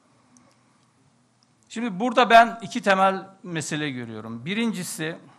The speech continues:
Anayasa Mahkemesi kararları da dahil olmak üzere mahkeme kararlarımız dil ve anlatım bakımından maalesef istenen düzeyde değildir. Kararlarımız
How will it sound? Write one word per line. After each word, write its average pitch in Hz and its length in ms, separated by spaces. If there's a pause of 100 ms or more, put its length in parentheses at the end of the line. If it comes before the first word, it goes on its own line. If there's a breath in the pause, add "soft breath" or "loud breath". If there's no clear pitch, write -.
(440 soft breath)
Anayasa 196 420
Mahkemesi 175 680
kararları 160 680
da 147 180
dahil 139 280
olmak 117 360
üzere 120 380 (800 soft breath)
mahkeme 185 520
kararlarımız 135 960 (640 soft breath)
dil 214 280
ve 196 80
anlatım 175 520
bakımından 143 760 (220)
maalesef 165 760
istenen 151 440
düzeyde 127 420
değildir. 113 560 (1160 soft breath)
Kararlarımız 214 880